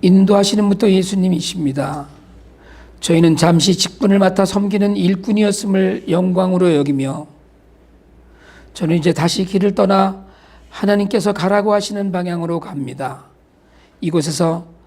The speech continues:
하나님을 찬양하며 예배하는 뿌리 깊은 교회 모든 성도들에게 자신의 이 자리에서 오직 하나님께 영광 돌리며 살아가는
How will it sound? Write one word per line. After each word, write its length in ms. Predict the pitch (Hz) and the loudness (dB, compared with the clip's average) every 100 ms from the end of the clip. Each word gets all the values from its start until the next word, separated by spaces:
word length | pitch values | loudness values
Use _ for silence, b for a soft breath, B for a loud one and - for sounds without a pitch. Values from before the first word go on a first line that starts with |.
| b b - | b b -10
하나님을 460 | 214 214 214 214 | -2 0 2 0
찬양하며 580 | 214 208 208 202 196 196 | -2 -4 -2 0 0 2
예배하는 640 | 175 165 175 165 165 165 170 | 0 0 -2 -2 -4 -6 -6
뿌리 200 | 202 202 | -4 -4
깊은 300 | 196 202 202 | -4 -4 0
교회 120 | 202 | 0
모든 320 | 196 196 202 | 0 -2 -4
성도들에게 1040 | 185 214 208 214 175 147 139 143 139 - - _ b b b b b b | -6 -6 -4 -4 -4 -4 -2 -4 -4 -8 -16 _ b b b b b b
자신의 420 | - 165 139 180 | -6 -4 0 0
이 60 | 175 | 2
자리에서 500 | 180 175 175 165 190 | 0 2 0 0 0
오직 480 | 175 170 202 190 - _ _ - | 0 0 -4 -6 -12 _ _ -14
하나님께 460 | - 214 208 214 | -2 -2 0 0
영광 340 | 202 202 202 202 | 0 2 0 0
돌리며 280 | 196 196 | 0 0
살아가는 640 | 185 185 180 170 175 180 | -2 -2 -2 -2 -2 -2